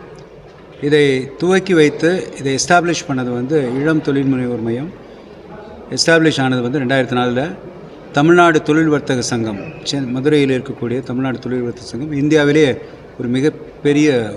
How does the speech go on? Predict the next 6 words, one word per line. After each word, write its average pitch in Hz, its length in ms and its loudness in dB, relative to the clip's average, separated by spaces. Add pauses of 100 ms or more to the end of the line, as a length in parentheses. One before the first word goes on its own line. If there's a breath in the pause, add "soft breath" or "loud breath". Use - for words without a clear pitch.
ஒரு 110 120 -8
சங்கம். 117 380 -6 (760)
அந்த 131 240 -2
சங்கத்தால் 143 420 2
ஆரம்பிக்கப்பட்டு, 127 840 -2
இன்றைக்கு 120 640 -4